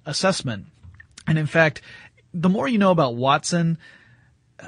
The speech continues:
I mean, I don't know, I, I didn't know these people clearly, but the more I, I learned about Watson, the less I was convinced that he was the sort of person who would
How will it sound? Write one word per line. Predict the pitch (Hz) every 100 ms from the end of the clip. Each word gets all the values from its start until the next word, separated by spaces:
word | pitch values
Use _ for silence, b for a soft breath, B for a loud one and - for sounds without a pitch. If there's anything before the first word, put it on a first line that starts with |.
| - 123 - _
I | 180
mean, | 190
I | 139 202
don't | 196 170
know, | 165 160 151 - 147
I, | -
I | - 165
didn't | 170 156
know | 139
these | 135 131
people | 143 123 117 117 117
clearly, | - 160 135 104 104
but | 127 127 - _ _ _ _ _ 165
the | 165
more | 247 220
I, | 165 165
I | 147 151
learned | 143 156 170
about | 151 120
Watson, | 135 143 156 147
the | 139
less | 131 151 156 160 -
I | - 143
was | 135 131 127 -
convinced | 151 131 127 139 127 -
that | 101
he | 117 156
was | 131 123
the | 117
sort | 147 131
of | 113
person | 127 - 127
who | 123
would | 123